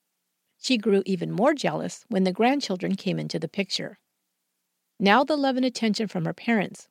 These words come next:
was not only divided between siblings and in-laws, but their children as well. Michelle told detectives that she was tired of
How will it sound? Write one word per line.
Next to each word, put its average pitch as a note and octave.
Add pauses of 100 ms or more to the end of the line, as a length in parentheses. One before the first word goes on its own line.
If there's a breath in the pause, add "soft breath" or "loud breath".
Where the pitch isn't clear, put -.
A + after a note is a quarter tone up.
was F#3
not G3
only C#4+
divided G#3
between F3
siblings F3+
and F3
in-laws, G#3+ (380)
but F#3
their C4+
children F3
as E3+
well. F#3 (1080)
Michelle A3+
told D#4
detectives A#3
that -
she G3
was F3 (160)
tired B3+
of C#4+